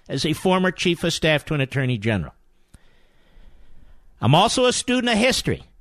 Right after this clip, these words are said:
and as I would later say, but not in that particular segment, the leaks are probably coming from the top levels of the F B I,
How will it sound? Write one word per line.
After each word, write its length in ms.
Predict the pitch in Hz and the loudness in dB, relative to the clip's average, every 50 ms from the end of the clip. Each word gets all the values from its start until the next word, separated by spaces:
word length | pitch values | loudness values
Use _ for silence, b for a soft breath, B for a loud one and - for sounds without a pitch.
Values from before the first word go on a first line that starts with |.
| _ _ _ _ | _ _ _ _
and 140 | - 135 165 | -4 0 0
as 120 | 170 160 185 | 2 2 2
I 80 | 175 | 2
would 180 | 165 175 175 165 | 2 2 2 2
later 320 | 190 226 254 262 233 226 | 2 2 2 2 2 0
say, 320 | - - - 180 165 185 190 | 0 0 0 0 0 0 0
but 160 | 160 165 160 | -2 -2 -2
not 180 | 180 185 185 | 0 0 0
in 60 | 180 180 | 0 0
that 220 | 196 202 202 - | 0 0 0 -2
particular 600 | - 185 - - 190 165 - 160 160 156 143 120 - _ | -4 -4 -2 -2 -4 -2 -2 0 0 0 0 -2 -6 _
segment, 480 | - - - 160 139 127 131 151 170 - _ _ _ _ _ _ _ _ _ _ _ _ _ _ _ _ _ _ _ _ - | -6 -2 0 0 0 0 0 -2 -4 -6 _ _ _ _ _ _ _ _ _ _ _ _ _ _ _ _ _ _ _ _ -2
the 120 | - 147 | 0 2
leaks 400 | 160 170 214 240 269 254 - - | 2 4 2 2 2 0 -4 -6
are 160 | - 185 160 | -2 -2 -2
probably 480 | 156 - - 208 233 247 269 233 269 269 | -2 0 0 0 0 0 0 -2 -2 -4
coming 380 | - - 220 226 220 226 220 214 | -2 -2 -2 0 0 0 0 -2
from 160 | - 185 170 | -2 -2 -2
the 80 | 170 | -2
top 320 | 160 - - 202 208 214 - | -2 0 0 2 2 0 0
levels 380 | 185 185 190 175 185 175 127 | 0 0 2 2 0 0 0
of 60 | 175 165 | 0 2
the 160 | 160 151 147 | 2 2 2
F 160 | 139 - - | 2 0 0
B 140 | - 139 131 | 0 2 4
I, 240 | 120 123 127 123 | 4 4 2 0